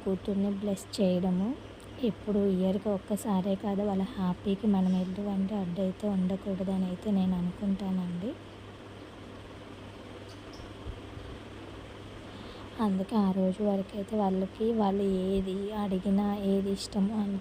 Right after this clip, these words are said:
చెప్పినా కంపల్సరీగా నేను అదే చేస్తానండి. మనకి ఉన్న దాంట్లోనే పిల్లల్ని హ్యాపీగా ఉంచడం అనేది అయితే నాకు తెలిసింది. మేమిద్దరం,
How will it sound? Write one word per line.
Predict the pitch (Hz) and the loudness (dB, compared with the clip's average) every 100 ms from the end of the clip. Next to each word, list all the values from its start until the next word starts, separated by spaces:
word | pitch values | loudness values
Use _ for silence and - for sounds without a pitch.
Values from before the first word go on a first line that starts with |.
| 208 | -2
చెప్పినా | 180 - 240 330 - - - - - | -4 -2 -2 -4 -12 -14 -14 -14 -8
కంపల్సరీగా | 262 196 190 196 190 185 185 208 | 0 2 2 2 0 -2 0 2
నేను | 208 180 175 | 2 0 -2
అదే | 170 202 196 | 0 0 0
చేస్తానండి. | 202 190 - 226 214 202 196 190 196 254 240 | 0 0 0 0 2 4 4 4 2 4 4
మనకి | 208 220 226 277 240 | 6 2 0 0 4
ఉన్న | 202 202 214 226 | 4 4 4 4
దాంట్లోనే | 214 202 196 214 208 226 247 - | 4 4 2 2 4 4 2 2
పిల్లల్ని | 202 208 208 226 214 | 4 4 4 4 4
హ్యాపీగా | 185 185 - 202 208 208 196 | 4 2 0 2 4 4 4
ఉంచడం | 190 214 196 196 | 4 4 2 2
అనేది | 190 190 185 202 | 2 2 2 0
అయితే | 196 277 330 - - - - 233 | 2 2 2 -4 -12 -14 0 4
నాకు | 196 196 - 226 | 4 2 0 0
తెలిసింది. | 202 202 196 220 196 196 202 240 233 | 4 4 2 2 4 4 6 6 6
మేమిద్దరం, | 208 196 175 226 | 4 2 0 2